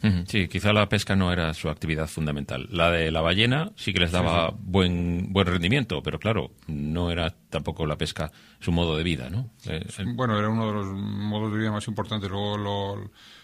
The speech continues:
Speaker 2: lo, lo conjuntaban con la ganadería y con la agricultura.
Speaker 1: Ujú.
Speaker 2: Pero sí, como había muchísimas ballenas, es que claro,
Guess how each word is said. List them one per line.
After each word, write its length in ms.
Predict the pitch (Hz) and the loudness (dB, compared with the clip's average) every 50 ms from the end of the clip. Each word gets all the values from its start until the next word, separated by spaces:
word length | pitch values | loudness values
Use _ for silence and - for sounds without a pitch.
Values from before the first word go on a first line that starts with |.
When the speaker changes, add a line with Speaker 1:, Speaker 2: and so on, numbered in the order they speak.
| _ _ _ | _ _ _
Speaker 2:
lo, 380 | - 101 95 92 98 101 104 | -6 -4 -2 -2 -2 -4 -4
lo 260 | 101 95 95 95 95 92 - | -6 -6 -6 -6 -6 -8 -6
conjuntaban 760 | - 98 92 - - 107 98 - - 113 110 113 117 117 | -8 -8 -6 -4 -2 -2 -2 0 0 0 0 0 0 -2
con 180 | 110 - 104 101 | -4 -4 -2 -2
la 100 | 101 98 | 0 -2
ganadería 760 | 95 98 95 95 95 95 95 95 101 107 107 110 113 113 113 | -2 -2 -2 -2 -4 -4 -4 -2 -2 -2 -2 -2 -2 -4 -4
y 80 | 113 110 | -4 -6
con 240 | - - 98 95 90 | -6 -6 -6 -4 -4
la 60 | 87 | -4
agricultura. 680 | 87 87 90 85 - 92 87 - - 104 85 82 80 - - | -6 -8 -10 -10 -10 -10 -8 -6 -6 -6 -6 -8 -6 -4 -2
Speaker 1:
Ujú. 160 | 90 78 78 - - - - _ _ _ | -2 -2 -4 -10 -14 -20 -20 _ _ _
Speaker 2:
Pero 200 | - 95 92 92 | -8 -6 -6 -6
sí, 420 | - - 131 127 113 104 98 92 | -6 -6 -4 -2 0 -2 -2 -2
como 240 | - 101 95 95 95 | -6 -6 -6 -4 -4
había 200 | 98 98 110 120 | -2 -2 -2 -2
muchísimas 480 | 120 120 110 - 117 107 113 104 104 98 | -2 -2 -4 -4 -6 -6 -4 -4 -2 -2
ballenas, 360 | 101 101 104 117 117 110 90 | -2 -2 -2 -4 -4 -4 -6
es 120 | 101 - | -6 -8
que 100 | - 110 | -10 -10
claro, 300 | - - 123 113 92 90 | -8 -6 -6 -6 -6 -8